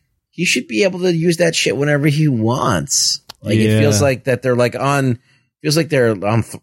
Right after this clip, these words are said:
Speaker 1: throttled back a little bit.
Speaker 2: Yeah, I was, I was listening to Screen Crush directly after.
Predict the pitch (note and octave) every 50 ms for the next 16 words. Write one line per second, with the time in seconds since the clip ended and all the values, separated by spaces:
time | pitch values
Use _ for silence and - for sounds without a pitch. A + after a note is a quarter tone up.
0 | _ _ - A#2 B2+ C3 B2+ A#2+ F#2+ E2+ G#2 G#2 A#2 C3 C3+ - G2 F2+ E2 D2+
1 | D#2 D#2 C2+ B1 G1+ G1+ - - _ - - _ _ A#2 B2+ C#3 C3+ C3+ C#3 C#3+
2 | B2 D3 C#3+ C3+ C3 C3 A2+ G2+ A#2+ D3 C#3+ - C#3 C#3 C3+ B2 A2+ G#2 - -
3 | - - A2 A2 A2+ A#2 - - A#2+ A#2 A#2+ B2 - - - - G2+ G#2 G#2 -
4 | - G2 F#2+ F#2 G2 G2+ - - - A#2+ B2 B2+ -